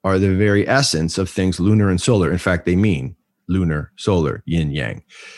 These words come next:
Their calendar, the Chinese calendar, integrates these two essences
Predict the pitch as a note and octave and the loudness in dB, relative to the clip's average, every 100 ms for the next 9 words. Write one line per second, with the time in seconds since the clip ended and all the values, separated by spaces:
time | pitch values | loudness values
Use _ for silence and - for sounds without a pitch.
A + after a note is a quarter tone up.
0 | - - G2+ G2 - E3 E3 C#3 F#2+ E2+ | -20 -2 0 0 2 2 4 4 2 0
1 | G2 - _ _ _ F2 - B2 F#2+ - | -2 -6 _ _ _ -6 -2 0 0 0
2 | C3+ A2 - D#3+ D3 C#3 G2 F2+ F2+ - | 2 2 0 0 2 2 2 2 2 0
3 | G2+ F#2+ - - B2 G#2+ A2+ - G2+ - | 0 0 0 0 2 2 0 0 -2 0
4 | D#2+ C#2+ - | -2 -2 -4